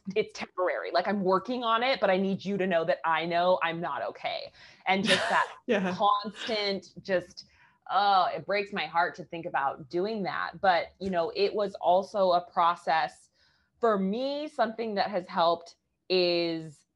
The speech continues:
Speaker 1: well, first of all, when you're not binging and purging, <laughs> like, I just think that doing that, like, when you stop doing that, for me, my confidence went up so much, because when I would binge and purge,
Speaker 2: Yeah.
Speaker 1: I would feel so shitty and so guilty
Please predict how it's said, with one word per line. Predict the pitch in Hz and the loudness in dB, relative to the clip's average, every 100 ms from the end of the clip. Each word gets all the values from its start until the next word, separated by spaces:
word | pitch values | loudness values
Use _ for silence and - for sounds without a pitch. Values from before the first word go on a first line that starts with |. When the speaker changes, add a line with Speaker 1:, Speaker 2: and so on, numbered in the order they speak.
| - | -2
Speaker 1:
well, | 208 202 180 | 4 6 4
first | 180 302 370 - | 2 -2 -4 0
of | 175 | 2
all, | 160 151 | 4 2
when | 170 | -2
you're | 175 | -2
not | 180 233 170 | 0 -2 -2
binging | 165 165 180 | -6 -4 -6
and | 160 | -8
purging, | - 151 151 190 233 262 - | -6 -8 -6 -6 -6 -8 -12
<laughs> | - | -14
like, | 220 - - 587 554 - - _ - | -14 -14 -12 -12 -14 -16 -20 _ 0
I | 202 220 | 4 4
just | 226 208 | 4 0
think | - 214 208 | 2 0 2
that | 196 160 | 0 0
doing | 220 202 190 | -2 0 2
that, | 180 160 180 262 | 4 4 6 4
like, | 202 175 - | 4 2 -2
when | 196 196 | -4 -2
you | 190 | -2
stop | 196 180 180 | 2 2 2
doing | 180 175 | 0 0
that, | 160 185 - | 0 0 0
for | 185 | -2
me, | 170 170 190 | -2 -2 0
my | 180 | -2
confidence | 170 175 165 170 160 160 | -2 -4 -4 -4 -8 -8
went | 165 151 | -8 -6
up | 143 | -8
so | - - 190 170 156 | -10 -12 -6 -6 -4
much, | 151 - | -6 -6
because | 185 185 | -8 -6
when | 175 190 | -6 -4
I | 302 | -4
would | 226 | -4
binge | 185 185 185 | -4 -4 -6
and | 175 | -8
purge, | 156 156 180 | -6 -4 -2
Speaker 2:
Yeah. | 185 | -2
Speaker 1:
I | |
would | 175 | -4
feel | - 180 - | -4 -8 -6
so | 185 | -10
shitty | 180 - - 170 165 190 208 | -10 -14 -10 -6 -4 -2 -4
and | - | -6
so | - 175 - - | -2 -2 -2 -4
guilty | 143 147 - 247 - | -4 -2 -2 -2 0